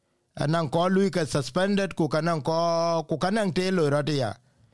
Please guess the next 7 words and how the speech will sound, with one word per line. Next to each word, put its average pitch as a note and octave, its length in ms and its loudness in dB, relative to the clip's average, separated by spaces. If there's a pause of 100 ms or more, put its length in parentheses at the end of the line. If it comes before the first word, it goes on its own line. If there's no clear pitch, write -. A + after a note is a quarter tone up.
(280)
Ne C#3 120 0
kam C#3 340 0
de C3 300 0
parliament C#3+ 600 0
kene, C3+ 500 0
kene D3 220 -2
governor. B2+ 460 -2